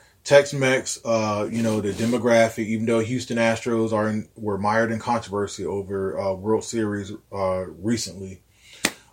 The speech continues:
uh, that's neither here or there. They still won the World Series, whatever people says. It just has asterisks next to it.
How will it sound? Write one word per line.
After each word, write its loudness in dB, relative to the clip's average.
uh, 0
that's 0
neither 0
here -4
or -4
there. -4
They -4
still -2
won 2
the -2
World -2
Series, -8
whatever -4
people -6
says. -6
It -10
just -6
has -2
asterisks -8
next -12
to -8
it. -12